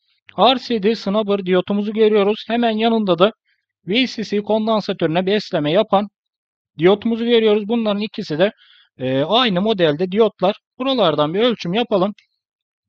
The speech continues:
Buraların komple değişmesi gerekir arkadaşlar. Öncelikle şöyle bir yüksek voltaj kondansatörümüz var arka tarafta.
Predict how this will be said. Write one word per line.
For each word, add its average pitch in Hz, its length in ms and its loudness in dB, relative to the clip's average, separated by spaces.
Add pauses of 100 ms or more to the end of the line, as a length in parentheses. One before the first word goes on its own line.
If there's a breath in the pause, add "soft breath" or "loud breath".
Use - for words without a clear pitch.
Buraların 254 400 2
komple 233 480 0 (100)
değişmesi 214 460 -2
gerekir 240 300 0
arkadaşlar. 226 640 -2 (960)
Öncelikle 233 520 -2
şöyle 196 300 -2
bir 196 100 -2
yüksek 208 400 -6
voltaj 180 340 0
kondansatörümüz 185 840 -4
var 156 120 0
arka 170 260 0
tarafta. 180 480 -4